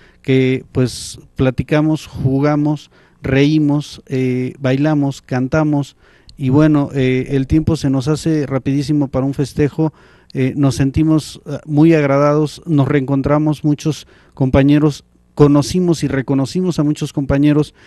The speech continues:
que si bien no fueron de nuestros grupos, sí teníamos idea o recuerdos vagos de quiénes somos y en dónde estamos,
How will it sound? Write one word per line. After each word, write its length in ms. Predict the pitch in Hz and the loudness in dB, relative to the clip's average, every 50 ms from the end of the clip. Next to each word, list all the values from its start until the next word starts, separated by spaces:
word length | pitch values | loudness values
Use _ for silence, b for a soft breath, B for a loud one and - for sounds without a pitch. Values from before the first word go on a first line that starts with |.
| b b b | b b b
que 140 | b - 135 | b 0 0
si 100 | 107 147 | 0 2
bien 180 | 143 151 151 156 | 2 4 4 4
no 80 | 151 | 2
fueron 280 | 123 - 156 151 147 143 | 2 2 2 2 2 2
de 80 | 135 | 2
nuestros 380 | 131 131 127 - - 139 127 131 | 2 0 -2 -2 -2 -4 0 2
grupos, 440 | 139 143 143 - - 151 143 - - b b b b | 2 2 2 2 0 0 0 -2 -6 b b b b
sí 180 | b - - 147 | b -6 -6 0
teníamos 460 | - 156 147 147 151 147 147 131 - | 2 2 4 4 4 2 2 0 0
idea 320 | 135 131 139 143 143 143 | 0 2 2 2 2 2
o 40 | 143 | 2
recuerdos 460 | 127 127 - - 143 139 135 139 131 | 0 -2 -2 -2 -2 0 0 0 0
vagos 340 | 127 135 135 135 127 135 127 | 2 0 0 2 0 0 -2
de 100 | 123 120 | -2 -4
quiénes 280 | - - 135 139 135 120 | -2 -2 0 0 0 -2
somos 340 | - 139 135 135 131 - - | -2 -4 -2 -2 -4 -4 -6
y 40 | |
en 80 | 127 123 | -4 -4
dónde 180 | 127 131 135 131 | -2 -2 -2 -4
estamos, 460 | - - 139 135 135 135 131 - | -2 0 0 0 0 0 -4 -6